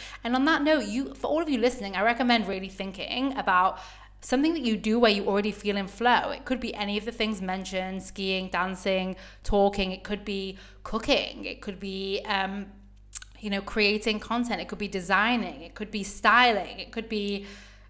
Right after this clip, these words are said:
um, running, like, whatever it is for you, and then check in with, like,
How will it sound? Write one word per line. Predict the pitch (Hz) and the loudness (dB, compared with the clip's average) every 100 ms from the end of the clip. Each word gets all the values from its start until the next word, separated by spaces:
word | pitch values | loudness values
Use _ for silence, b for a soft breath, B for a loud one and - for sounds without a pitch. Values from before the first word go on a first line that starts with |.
| - | -4
um, | 180 185 202 208 - - - - - | -2 -2 -4 -6 -10 -20 -20 -20 -14
running, | 214 202 247 262 196 202 | -2 8 10 10 4 2
like, | 190 196 | 0 0
whatever | 214 240 240 247 | 4 6 6 6
it | 240 | 2
is | 233 233 | 2 -2
for | - | -6
you, | 214 320 370 254 | -4 0 2 2
and | 220 | 2
then | 214 220 | 0 -2
check | 220 294 294 311 | 0 0 0 2
in | 359 202 196 | 2 2 0
with, | 196 | -2
like, | 202 180 | 2 2